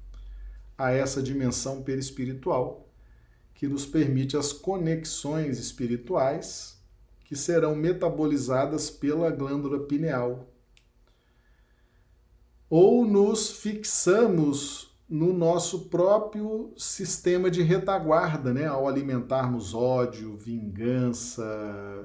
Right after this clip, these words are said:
impulsividade instintiva, de forma que esses três sistemas, superconsciente, consciente e subconsciente,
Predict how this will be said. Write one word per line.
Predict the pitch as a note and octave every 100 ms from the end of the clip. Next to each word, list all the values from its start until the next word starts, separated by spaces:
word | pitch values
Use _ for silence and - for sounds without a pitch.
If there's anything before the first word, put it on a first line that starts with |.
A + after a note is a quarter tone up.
| F2+ E2+ F2+ F#2
impulsividade | B2+ C3+ C3 B2 - - B2 A2+ F#2 A2+ B2+ C3+ B2+ A2+ A#2
instintiva, | A#2 - A#2+ G2 - D3+ D#3+ C3 A#2 G#2 G#2 - _ _ _ - _ _ _ _ _ _ _ _ _ _ _ _
de | B2+
forma | C#3 D#3 F3 E3+ F3+
que | - F3+ F3+
esses | F3+ F3 E3 - D#3+ -
três | F#3 G3+ G3+
sistemas, | G#3 - - E3 D3 B2+ A#2+
superconsciente, | - - G3 G3 D#3+ F3+ D#3+ - D3 B2 G2 - - - _ _ _ -
consciente | C#3+ D#3 - C#3+ B2+ A2 A2 - D3+
e |
subconsciente, | A#2+ - - F#3+ C#3 C#3 B2+ - - B2 F3+ D#3+ - - -